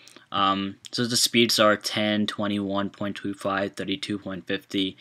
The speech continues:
And if you notice that, um, they're equally spaced, uh, nine spaces. One, two, three, four, five, six, seven, eight. Yeah, equally spaced nine spaces. And so you could just use the linspace function if you know that they're equally spaced.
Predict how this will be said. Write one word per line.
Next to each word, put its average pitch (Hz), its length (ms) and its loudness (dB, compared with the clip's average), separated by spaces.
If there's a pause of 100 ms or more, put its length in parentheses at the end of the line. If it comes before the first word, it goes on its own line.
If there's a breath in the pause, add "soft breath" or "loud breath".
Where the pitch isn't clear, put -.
(440 loud breath)
And 143 100 4
if 147 140 2
you 170 80 8
notice 113 400 6
that, 110 260 6 (100)
um, 104 460 0
they're 113 160 0
equally 107 420 2
spaced, - 680 0 (520 loud breath)
uh, 101 420 4 (260)
nine 104 240 4
spaces. 101 640 2 (1080)
One, 104 240 -6
two, 101 200 -6
three, 98 260 -8
four, 95 320 -8
five, 98 400 -6
six, - 320 -8
seven, 101 560 -6
eight. 104 280 -4
Yeah, 110 280 0
equally 117 280 0
spaced 110 360 2
nine 104 220 2
spaces. 101 580 0 (460 loud breath)
And 113 260 4
so 131 100 4
you 127 100 4
could 127 200 2
just 127 220 4
use 120 160 4
the 120 80 2
linspace 107 560 2
function 101 440 -2
if 101 200 -6
you 107 80 0
know 101 160 2
that 104 180 -2
they're 104 140 0
equally 101 260 -2
spaced. 98 600 -2